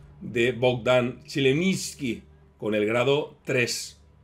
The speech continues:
Su carro, no hace falta decir que es destruido por un Panzerfaust,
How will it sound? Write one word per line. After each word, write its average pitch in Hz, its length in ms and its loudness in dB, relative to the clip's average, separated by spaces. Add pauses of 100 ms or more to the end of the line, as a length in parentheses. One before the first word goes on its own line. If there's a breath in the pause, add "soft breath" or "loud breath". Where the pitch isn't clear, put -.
(1700)
Su 123 160 -10
carro, 160 340 4
no 147 100 0
hace 117 100 0
falta 117 200 -2
decir 113 220 -4
que 120 100 -4
es 113 80 -4
destruido 113 400 -4
por 113 120 -2
un 113 160 0
Panzerfaust, 110 720 -2